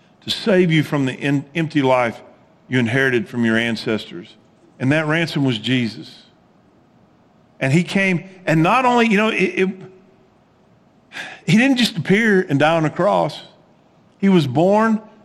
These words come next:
and lived life for thirty years before he even began a ministry. And during those thirty years, he never sinned.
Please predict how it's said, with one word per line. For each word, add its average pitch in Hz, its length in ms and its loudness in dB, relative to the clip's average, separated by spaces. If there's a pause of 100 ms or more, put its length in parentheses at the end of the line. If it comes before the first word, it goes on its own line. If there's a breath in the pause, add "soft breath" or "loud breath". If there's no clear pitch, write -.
and 151 180 2
lived 190 220 2
life 196 320 2
for 147 120 -6
thirty 208 340 0
years 196 280 4
before 143 300 0
he 160 60 4
even 151 100 0
began 143 300 -2
a 160 40 0
ministry. 135 560 -2 (500)
And 135 140 -2
during 165 140 2
those 170 180 2
thirty 185 300 0
years, 170 240 4
he 135 80 0
never 135 260 -2
sinned. 117 460 -2